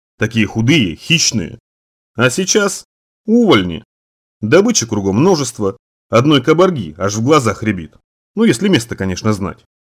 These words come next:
Плюнь, попадешь в оленя. Вот раньше, кстати, я тоже читал, кабарга тут не водилась, а сейчас полно. Никакой тайги нет, а кабарги полно.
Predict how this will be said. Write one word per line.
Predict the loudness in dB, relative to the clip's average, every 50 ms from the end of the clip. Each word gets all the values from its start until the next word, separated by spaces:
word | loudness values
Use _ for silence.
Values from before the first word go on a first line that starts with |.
| _ _ _ _ _
Плюнь, | 2 4 4 4 4 4
попадешь | 2 2 2 2 2 2 2 0 2
в | 0
оленя. | 2 2 0 -2 -6 -10 -16 -18 _ _ _ _ _ _ _ _ _ _ _ _
Вот | -4 0 0 2 4
раньше, | 4 2 4 2 0
кстати, | -4 -4 -4 -4 -4 -4 -2
я | 0 0 2
тоже | 2 2 -2 -2 -4
читал, | -6 -6 -4 -2 -4 -4 -4 _ _ _ _ _ _ -6
кабарга | -4 0 2 2 4 4 2 0
тут | 0 -2 0
не | 2 2
водилась, | 4 4 2 2 0 0 0 -2 -4 _ _ _ _ _ _ _ -4
а | 0 0 0
сейчас | 0 0 0 0 0 0 2
полно. | 4 4 4 4 4 2 -2 -4 -10 _ _ _ _ _ _ _ _ _ -2
Никакой | -2 2 2 0 0 0 0
тайги | 2 2 2 2 2 0
нет, | 2 2 0 0 -2 _ _
а | -8 -8 -4
кабарги | -2 2 2 2 2 2 -2
полно. | -4 -4 -4 -2 0 0 0 0 -2 -8